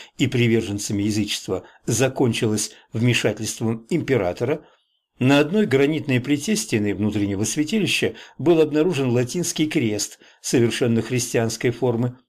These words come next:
Это действительно было удачное открытие, и монахи не преминули заявить, что этот крест был высечен язычниками в духе пророчества. По крайней мере, Созомен с торжествующим видом отмечает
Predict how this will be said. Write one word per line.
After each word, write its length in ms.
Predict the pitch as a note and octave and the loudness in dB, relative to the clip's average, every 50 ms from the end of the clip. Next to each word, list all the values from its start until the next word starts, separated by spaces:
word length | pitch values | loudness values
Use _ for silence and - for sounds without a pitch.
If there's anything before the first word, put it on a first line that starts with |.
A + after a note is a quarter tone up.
| _ _ - | _ _ -2
Это 220 | C3 B2+ - C#3 D3+ | 0 0 2 2 0
действительно 640 | D3 D#3 - - - F#3+ F3 F3 - F3 E3+ F3 | -2 -2 -4 -4 -4 -4 -2 -2 -2 -2 -2 -2
было 220 | E3 D#3+ E3+ E3+ E3+ | 0 0 2 2 2
удачное 500 | F3 E3 E3 C3 A2 - - - B2 B2 | 2 2 2 0 0 0 -2 -2 -2 -4
открытие, 540 | B2+ - - C3+ B2 A#2 - A#2+ G#2 - - - - - _ - | -2 -2 -2 -2 -2 0 0 0 -2 -2 -4 -10 -20 -18 _ 0
и 120 | C#3+ C3 | 2 2
монахи 420 | C3 C3 C3+ C3 D3+ E3+ D#3+ - A#2+ | 4 4 2 2 0 -2 0 0 0
не 160 | A2+ A2+ A2 | 2 2 2
преминули 520 | A2+ A2+ A#2 A2+ A2+ G#2 G2 G2 F#2 G#2 | 0 0 0 2 2 0 0 -2 -2 -2
заявить, 440 | G#2 G#2 G#2+ G#2 G#2 A2 G#2+ G2+ G#2 | -2 0 0 0 0 0 -2 -2 -4
что 160 | - - B2 | -4 -2 -2
этот 240 | G#2 - A#2 G#2+ - | -2 -2 -2 -4 -4
крест 420 | - D#3+ F#3+ G#3 G#3 - - - - - - - _ _ | -2 -2 -2 -2 -2 -4 -8 -14 -20 -20 -20 -20 _ _
был 240 | - A#2+ C#3 C3+ C3 | 0 2 4 4 4
высечен 460 | C3 F#3 F#3 - - A#2+ - - A#2 | 2 0 -2 -2 -4 -4 -2 -2 -2
язычниками 800 | G#2 G2+ A#2+ A#2+ A#2+ A2+ G#2 - - A#2+ G2 - G#2 F#2+ F#2+ F2 - - - - | 0 0 0 2 0 0 -2 -4 -6 -8 -6 -6 -6 -6 -6 -8 -10 -14 -12 -6
в 160 | - A2 A#2 | -4 -2 0
духе 400 | G#2+ C#3+ F3 F3 - G3 F#3 F3+ - - _ _ | 0 0 0 0 0 -2 -2 -2 -4 -10 _ _
пророчества. 920 | - C3 A#2+ C3 D3 D3 B2 G2 F2+ - - - - - - - A#2 B2 B2 - _ _ _ _ _ _ _ _ _ _ _ - | 0 2 2 2 0 0 -2 -4 -4 -6 -6 -8 -8 -10 -8 -8 -8 -8 -10 -12 _ _ _ _ _ _ _ _ _ _ _ 0
По 140 | B2 B2+ B2 | 2 2 4
крайней 340 | C3+ C3 C3+ C3+ C3+ C3+ | 4 4 4 4 2 2
мере, 300 | C3+ C3+ C3+ C3+ C3 - - | 0 0 2 0 0 -2 -4
Созомен 800 | - - - C#3 B2+ G#2+ C3 C3 C#3 E3 G3 G3 D3+ A#2 - - _ _ - | -4 0 2 2 2 4 2 2 2 0 0 -2 -2 -4 -6 -12 _ _ -14
с 120 | - - | -8 -2
торжествующим 840 | - C#3+ A2+ G2+ A2 A#2 A#2 - - A#2+ G#2+ G2+ G2 - - A2+ G2+ | 0 0 2 2 2 0 0 0 0 2 2 2 2 0 -2 -2 -2
видом 360 | F#2 G2+ F#2+ F#2+ F#2 E2+ - _ _ _ _ | 0 0 -2 -2 -4 -8 -10 _ _ _ _
отмечает 880 | - D3+ D3+ D3+ E3 E3+ F3+ F3 - - E3+ B2 G2+ A#2 - - - | 0 0 0 2 0 0 0 0 2 2 2 2 2 0 -4 -8 -16